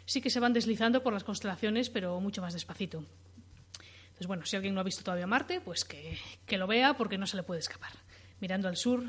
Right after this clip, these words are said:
en las primeras horas de la noche. Ahí mirando al sur también, pero más cerca del horizonte, hay una estrella que a mí me suele gustar ver, se llama Fomalhaut, que es, em, claro, es una estrella del, del hemisferio sur, pero si miramos hacia el sur, hacia el horizonte sur, estamos viendo estrellas ya del hemisferio sur.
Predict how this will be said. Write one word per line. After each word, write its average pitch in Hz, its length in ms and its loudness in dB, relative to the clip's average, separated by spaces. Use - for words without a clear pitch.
en 202 220 -2
las 175 240 -2
primeras 196 400 -2
horas 180 140 -2
de 170 60 -4
la 156 60 -6
noche. - 300 -10
Ahí 240 120 4
mirando 302 280 6
al 277 80 4
sur 320 200 2
también, 294 460 4
pero 214 120 2
más 226 160 2
cerca 262 200 2
del 254 100 6
horizonte, 269 560 2
hay 254 100 2
una 269 120 6
estrella 285 480 2
que 208 80 -4
a - 20 -2
mí 214 80 0
me 247 100 2
suele 262 180 -2
gustar 233 260 0
ver, 254 100 2
se - 80 -2
llama 233 140 0
Fomalhaut, 226 640 0
que 214 180 4
es, 247 220 4
em, 233 640 4
claro, 269 180 2
es 233 60 0
una 269 100 4
estrella 294 340 -2
del, 226 180 -2
del 202 120 -2
hemisferio 247 340 -4
sur, 247 380 -2
pero 196 120 -6
si 190 120 -4
miramos 233 320 4
hacia 269 220 2
el 240 100 4
sur, 294 260 2
hacia 233 160 -2
el 208 60 2
horizonte 233 340 2
sur, 294 260 2
estamos 269 300 2
viendo 269 220 2
estrellas 262 440 2
ya 202 140 0
del 196 120 -2
hemisferio 185 380 -4
sur. - 200 -12